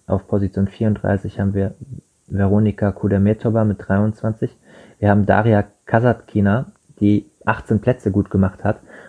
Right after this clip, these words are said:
und jetzt wieder auf Position siebenundfünfzig zu finden ist, die auch erst dreiundzwanzig ist, be-, schon die bekannteste junge Spielerin, die ja schon Potenzial mehr als angedeutet hat, aber in einem sehr großen Loch drin war.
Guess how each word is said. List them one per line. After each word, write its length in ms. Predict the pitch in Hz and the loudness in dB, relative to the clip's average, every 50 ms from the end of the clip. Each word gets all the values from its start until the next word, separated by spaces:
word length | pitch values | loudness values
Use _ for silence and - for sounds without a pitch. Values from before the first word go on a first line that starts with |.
| - _ | -10 _
und 80 | 98 | -2
jetzt 180 | 101 98 - - | -2 -2 0 0
wieder 180 | 110 101 104 95 | 0 0 2 0
auf 120 | 101 - | -2 -4
Position 560 | - 107 101 98 98 98 - - 101 98 98 | -4 -4 -2 -2 -4 -4 -2 0 0 2 2
siebenundfünfzig 720 | 95 - 120 123 120 101 - - 101 95 - - - - | 2 2 2 2 2 0 0 -2 -4 -4 -4 -8 -14 -10
zu 100 | - 107 | -10 -10
finden 220 | 95 - 98 104 101 | -6 -2 -2 -2 -2
ist, 120 | 98 - | -2 -6
die 120 | - - | -4 0
auch 120 | - 107 113 | 0 2 2
erst 280 | 117 107 - - - | 0 0 -2 -6 -6
dreiundzwanzig 600 | - 95 95 95 92 - - 95 92 101 107 - | -2 -2 -2 -2 -2 -4 -4 -4 -4 -4 -6 -8
ist, 220 | 101 101 - _ - | -8 -8 -8 _ -10
be-, 140 | - - - - _ _ - - | -10 -10 -12 -16 _ _ -20 -12
schon 280 | - - 101 98 95 | -6 -2 0 0 0
die 80 | 95 95 | 0 -2
bekannteste 680 | 90 95 - - - 104 110 113 - 110 - - 120 | -2 -4 -6 -4 -2 -2 -2 -2 -2 -6 -4 0 2
junge 300 | 113 110 110 113 113 107 | 2 2 2 2 0 -2
Spielerin, 640 | - - - 117 113 113 110 113 117 117 113 - - - _ _ _ _ _ - | -4 -4 -2 0 0 0 0 -2 -4 -4 -4 -6 -10 -16 _ _ _ _ _ -2
die 60 | 98 | 0
ja 120 | 98 92 | 0 0
schon 260 | 95 - - 101 98 - | -2 0 -2 -2 -2 0
Potenzial 680 | - 104 - - 101 95 - - 101 98 104 104 - - - - _ | -2 -4 -2 -2 -4 -4 -4 -4 -2 0 0 -2 -2 -8 -16 -16 _
mehr 200 | - 98 104 107 | -2 0 2 2
als 220 | 110 107 - - - | 2 0 0 -2 -4
angedeutet 540 | 110 117 113 104 104 104 101 101 101 - | -2 0 0 0 0 0 0 -2 -2 -4
hat, 180 | 113 104 - - | -4 -6 -4 -4
aber 140 | 92 95 90 | -6 -4 -2
in 100 | 95 98 | -2 -2
einem 120 | 95 95 | -2 -2
sehr 160 | 92 110 104 | 0 -2 -2
großen 340 | 101 - - 104 101 - 104 | -2 -4 -6 -6 -4 -2 0
Loch 220 | 101 104 113 - - | 0 0 -2 -2 -8
drin 240 | - - 98 95 | -8 -4 -4 -2
war. 220 | 92 95 113 - | 0 -2 -4 -4